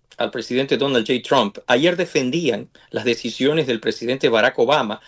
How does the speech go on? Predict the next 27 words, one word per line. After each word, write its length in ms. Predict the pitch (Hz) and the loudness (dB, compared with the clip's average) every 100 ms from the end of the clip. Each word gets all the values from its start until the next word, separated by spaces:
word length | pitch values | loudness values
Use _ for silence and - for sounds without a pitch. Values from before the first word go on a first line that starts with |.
| _ _ | _ _
cuando 320 | - 127 123 160 | 0 0 2 0
éste 240 | 170 165 | 2 0
hizo 380 | 170 156 135 139 | 0 0 0 0
uno 460 | 156 160 156 196 _ _ - | 0 0 0 0 _ _ -4
de 140 | 123 | 0
los 200 | 123 113 - | 2 0 -2
usos 340 | 180 - 156 | -2 0 0
y 60 | 135 | -2
empleos 600 | 120 147 175 156 - - _ - | -2 2 4 2 0 -14 _ -10
más 680 | 123 147 196 247 220 - - | -4 2 2 2 -2 -12 0
activos 880 | 110 107 _ - 214 143 107 - - _ | 0 0 _ -4 -2 0 -2 -4 -12 _
de 140 | 120 | -2
sus 180 | 113 117 | 0 0
facultades 760 | - 107 110 - - 131 151 147 | 0 0 -2 -8 0 2 4 0
ejecutivas 800 | 139 - 127 - 123 113 - _ _ _ _ - | -8 -10 -8 -4 -2 -2 -4 _ _ _ _ 2
para 280 | 151 175 | 2 2
desarrollar 720 | - 127 - 117 113 131 147 - | -2 0 2 2 2 2 0 0
ataques 440 | 117 - 143 156 143 | -4 -2 -2 -2 -4
de 80 | |
supresión 680 | 120 113 120 104 - 139 151 | -4 -6 -4 -4 -2 -4 -2
y 40 | 127 | -2
eliminación 640 | 110 107 104 101 - 135 | 0 -2 -4 -6 -4 -2
de 100 | 143 | 0
amenazas 540 | 113 98 120 - 135 | 0 -2 -4 -4 -4
en 120 | 113 98 | -2 -2
la 60 | |
denominada 640 | 95 95 95 98 113 113 | -2 -4 -6 -2 2 2